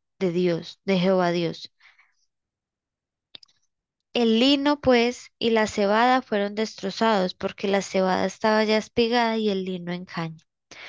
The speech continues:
Mas el trigo y el centeno no fueron destrozados, porque eran tardíos". Y salido Moisés de la presencia de Faraón fuera de la ciudad, extendió sus manos a Jehová y cesaron los truenos y el granizo,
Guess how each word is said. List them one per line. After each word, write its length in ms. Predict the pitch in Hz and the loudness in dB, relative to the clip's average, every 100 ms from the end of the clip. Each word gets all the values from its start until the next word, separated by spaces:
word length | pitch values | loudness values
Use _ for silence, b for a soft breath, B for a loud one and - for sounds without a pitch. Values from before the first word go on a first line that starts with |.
| B B - | B B -2
Mas 260 | 220 196 | 0 2
el 180 | 202 190 | 0 0
trigo 340 | - 254 226 220 | 2 4 6 4
y 60 | |
el 120 | 202 | 2
centeno 680 | 185 196 185 190 247 233 233 B B B - | 0 -6 -4 0 0 0 -4 B B B -2
no 120 | 240 | 0
fueron 340 | - 247 254 | 2 2 2
destrozados, 1000 | 240 226 - - 185 - 214 185 180 - _ _ _ - | 2 0 -2 -6 -4 0 2 2 -2 -8 _ _ _ -4
porque 600 | 214 208 - 196 208 233 | -2 -2 -4 -2 0 2
eran 240 | 247 240 | 0 -2
tardíos". 760 | 202 185 180 180 165 175 - _ _ _ _ _ B B B - - | -4 -4 -2 -4 -4 -8 -16 _ _ _ _ _ B B B -20 -8
Y 140 | 269 262 | -6 -2
salido 520 | 262 247 247 269 294 | 0 4 4 6 4
Moisés 540 | 277 220 208 214 220 | 4 0 0 0 2
de 80 | 247 | 2
la 120 | 262 | 0
presencia 600 | 262 202 196 190 185 220 | 0 -4 -6 -8 -4 0
de 80 | 220 | 0
Faraón 720 | 214 185 180 175 190 196 220 | 0 -2 -2 -2 -2 -4 -10
fuera 340 | - 208 202 208 | -2 2 4 2
de 60 | |
la 140 | 214 214 | 2 0
ciudad, 480 | - 220 208 202 - B B - | 0 0 0 -2 -8 B B -6
extendió 520 | 247 - 254 247 254 | -4 -2 -2 0 0
sus 220 | 285 285 | 0 -2
manos 400 | 285 277 277 269 | 0 0 0 -2
a 80 | 233 | -2
Jehová 480 | 196 202 185 202 240 | 0 0 2 2 0
y 60 | |
cesaron 460 | 233 220 196 190 202 | -2 -6 -6 -4 -4
los 180 | 208 - | -4 -2
truenos 460 | 208 220 240 - - | 0 0 -2 -8 -6
y 140 | 196 | -4
el 120 | 185 | -2
granizo, 640 | 175 165 170 220 240 247 | -2 -4 -4 -6 -6 -8